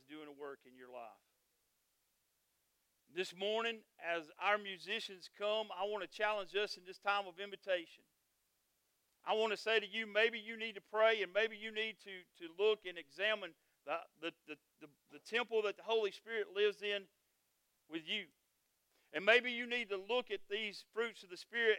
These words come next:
and say, "This is missing in my life. And I want to, I want to enjoy this fruit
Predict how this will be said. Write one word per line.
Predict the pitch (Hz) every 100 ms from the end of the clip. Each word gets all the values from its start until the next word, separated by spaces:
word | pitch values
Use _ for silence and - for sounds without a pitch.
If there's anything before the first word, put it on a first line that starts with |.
| 165
and | 165
say, | - 226 214 170 _ _ _ _ _ _ _ _ _ _ _ 143
"This | 208 196
is | 160
missing | 196 214 - 156 165
in | 160
my | 165
life. | 160 160 131 - _ _ _ _ _ _ _ _ _ _
And | 143
I | 160 190 185
want | 196 180 -
to, | 160 147 -
I | 175 185
want | 190 190 151
to | 156
enjoy | 160 143 165 190 175 135 127 _ _ _ _ _ 147
this | 165
fruit | - 175 165